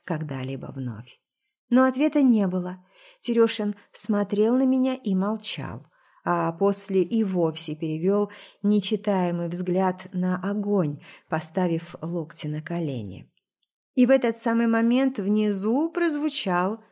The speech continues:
звонок, дверной, похоже, а после еще один и еще,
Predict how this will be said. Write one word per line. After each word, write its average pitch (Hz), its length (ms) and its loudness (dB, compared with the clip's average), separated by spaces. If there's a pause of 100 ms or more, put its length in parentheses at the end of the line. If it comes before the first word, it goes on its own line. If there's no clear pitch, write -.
(100)
звонок, 208 720 -2 (360)
дверной, 208 540 2
похоже, 151 580 -6 (420)
а 196 300 2
после 214 480 2
еще 185 540 2
один 226 480 0
и 175 80 -6
еще, 202 600 -4